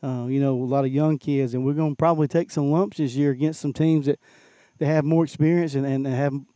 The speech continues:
you know, more personnel. But, uh, it's gonna be a growing process. That's part of football. You know, you're gonna have some seasons, uh, and this has nothing, uh, no negative, uh,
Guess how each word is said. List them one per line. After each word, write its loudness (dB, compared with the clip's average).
you 2
know, 2
more 0
personnel. 2
But, -4
uh, 0
it's 0
gonna 6
be 12
a 8
growing 4
process. -6
That's 0
part 0
of -6
football. -2
You -4
know, -2
you're 0
gonna 2
have 0
some -4
seasons, 0
uh, -4
and 0
this 6
has 2
nothing, 0
uh, -4
no 4
negative, 0
uh, -6